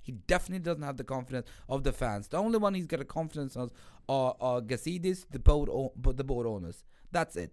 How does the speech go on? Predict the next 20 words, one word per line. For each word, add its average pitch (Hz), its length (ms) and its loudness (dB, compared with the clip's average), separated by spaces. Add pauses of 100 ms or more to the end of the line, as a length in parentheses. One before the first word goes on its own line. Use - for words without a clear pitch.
(120)
The 175 100 -2
board 214 340 8
own, 190 340 0
owners, 185 460 2 (260)
because 180 240 8
they 170 140 4
know 170 180 2
he's 156 160 0
just 135 220 0 (160)
pumping 139 340 8
in 120 140 -4
money. 95 320 -6 (880)
We 214 200 0
got 226 160 6
four, 233 360 6
five, 185 320 4
six - 280 -2
people 190 340 -4
at 147 120 -2
Arsenal 143 540 0